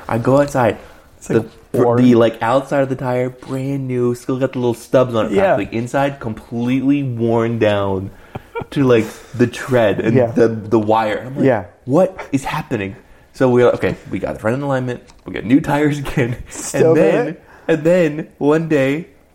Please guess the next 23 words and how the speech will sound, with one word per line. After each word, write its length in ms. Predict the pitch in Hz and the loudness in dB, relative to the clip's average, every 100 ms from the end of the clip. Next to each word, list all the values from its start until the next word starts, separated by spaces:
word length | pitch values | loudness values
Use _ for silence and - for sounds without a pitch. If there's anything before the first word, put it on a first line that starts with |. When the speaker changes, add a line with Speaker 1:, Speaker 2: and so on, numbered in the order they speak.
| _ _ _ - | _ _ _ -12
Speaker 1:
her 160 | 139 | -8
tire 180 | 135 139 | -4 -2
was 140 | 135 135 | -2 -2
leaking. 360 | 208 139 - - | -4 -4 -10 -12
And 80 | 139 | -8
I'm 60 | |
like, 240 | 165 139 - - | -6 -6 -8 -4
"There, 400 | 120 131 143 120 | 2 4 4 4
another 300 | 117 127 170 | 2 2 0
tire." 160 | 165 113 - | 0 -4 -4
And 60 | 123 | -6
I'm 60 | |
like, 180 | 147 - - - - | -6 -8 -14 -20 -14
"What 140 | - 190 | -6 -4
is 60 | 170 | -4
happening? 380 | 170 - 135 - - - | -6 -2 -4 -4 -12 -2
What 140 | 214 220 | 0 2
is 80 | |
going 260 | - 220 185 | 2 2 4
on 80 | 208 | 2
with 140 | 196 | 0
this 100 | 233 | -2
car?" 260 | - 220 | 0 0